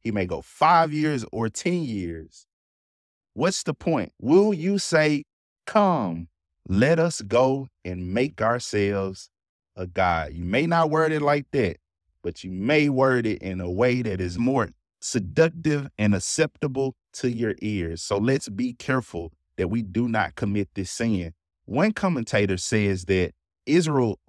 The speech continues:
violated all ten of the commandments right here in one act. Look at verse four. "This is your God." Boom, number one. "You shall have no gods before me."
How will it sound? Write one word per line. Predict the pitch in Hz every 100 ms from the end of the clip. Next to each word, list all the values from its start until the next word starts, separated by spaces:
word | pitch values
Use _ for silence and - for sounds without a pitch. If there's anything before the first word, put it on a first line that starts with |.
| 101
violated | 120 135 120 107 92 -
all | 110 123 120 110
ten | - - 131 123 -
of | 101
the | 98
commandments | - 95 101 110 95 85 80 - - _ _
right | 104 117 127 113
here | - 113 92 90 - _ _ 95
in | 92 92
one | 104 113 104
act. | - 95 - _ _ _ _ _ _ _ _
Look | 139 139
at | 117
verse | 113 110
four. | 120 98
"This | 90 147 -
is | 131 117
your | 123
God." | 120 113 87 80 -
Boom, | 113 104 90
number | 98 101
one. | 98 92 76 - _ -
"You | 101
shall | 104
have | 101 104
no | 98 104
gods | 98 98 95
before | 95 90 110 90
me." | 82